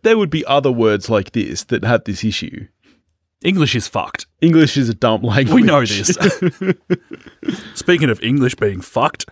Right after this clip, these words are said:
Speaker 1: Yeah, that's pretty much what the plot of this
Speaker 2: The
Speaker 1: film is.
Speaker 2: Nightingale. <laughs>
Speaker 1: The Nightingale is a two thousand eighteen Australian period thriller film written, co-produced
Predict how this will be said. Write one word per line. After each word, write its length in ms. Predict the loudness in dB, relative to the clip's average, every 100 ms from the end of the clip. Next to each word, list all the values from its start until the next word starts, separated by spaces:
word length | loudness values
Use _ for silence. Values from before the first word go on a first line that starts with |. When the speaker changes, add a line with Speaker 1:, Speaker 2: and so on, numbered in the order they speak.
| _
Speaker 1:
Yeah, 460 | -2 0 4 4 4
that's 240 | 4 0
pretty 240 | 0 0 2
much 180 | 2 0
what 100 | -6
the 60 |
plot 200 | 0 2
of 60 | 2
this 100 | 2
Speaker 2:
The 80 | 2
Speaker 1:
film 100 | 2
is. 100 | 2
Speaker 2:
Nightingale. 460 | 2 2 2 2
<laughs> 400 | 0 -2 -10 -4
Speaker 1:
The 80 | 0
Nightingale 640 | 2 2 2 2 4 2
is 100 | 0
a 60 | -4
two 160 | -2
thousand 300 | 2 2 0 0
eighteen 360 | 2 4 4
Australian 680 | 4 0 0 2 4 4 2
period 480 | 2 4 6 4 2
thriller 400 | -4 2 4 4
film 400 | 2 -2 0 2
written, 320 | 2 2 0
co-produced 640 | 2 2 4 4 4 4